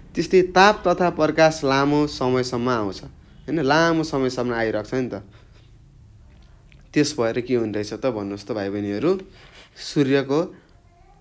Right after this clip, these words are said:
प्रकाश, यदि सूर्यको प्रकाश सिधा पऱ्यो भने के हुने रहेछ त, हाम्रो दिन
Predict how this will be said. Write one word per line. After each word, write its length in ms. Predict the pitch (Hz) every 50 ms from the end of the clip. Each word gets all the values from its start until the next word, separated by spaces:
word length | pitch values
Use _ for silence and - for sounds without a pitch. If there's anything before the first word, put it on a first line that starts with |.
| _ _ - - _ _ _ _ _ _ - - - -
प्रकाश, 440 | - 135 143 147 135 - - 165 -
यदि 200 | - 156 156 165
सूर्यको 400 | 156 - 165 160 160 160 156 151
प्रकाश 400 | 147 151 151 147 - 165 175 196
सिधा 540 | 190 - - - - - - 165 160 170 160
पऱ्यो 280 | 156 151 151 151 151
भने 140 | 147 147 151
के 140 | 143 147 151
हुने 140 | 139 135 131
रहेछ 160 | 127 123 139
त, 100 | 143 -
हाम्रो 300 | 151 110 98 107 117 120
दिन 280 | 117 127 127 131 127